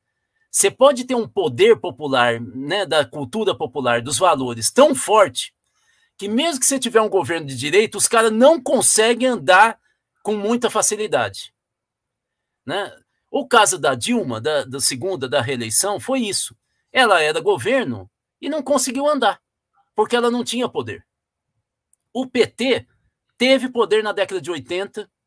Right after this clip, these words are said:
e quase toda a década de noventa do século passado.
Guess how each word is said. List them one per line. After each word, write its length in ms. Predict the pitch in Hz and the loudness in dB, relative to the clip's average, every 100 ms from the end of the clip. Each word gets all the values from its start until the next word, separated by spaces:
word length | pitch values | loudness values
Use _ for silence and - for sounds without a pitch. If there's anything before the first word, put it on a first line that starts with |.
| _ _ _ _ _ - | _ _ _ _ _ -10
e 100 | 190 | -10
quase 480 | - 226 240 - 226 | -2 2 4 2 -4
toda 360 | - 269 226 | 2 4 4
a 20 | |
década 300 | 165 151 156 | 0 -6 -6
de 100 | 127 | -8
noventa 500 | 139 120 98 87 _ _ _ _ _ | -8 -8 -10 -16 _ _ _ _ _
do 160 | 110 143 | -8 -2
século 380 | - 143 139 123 | -2 -2 -4 -6
passado. 400 | 120 - - | -6 -6 -12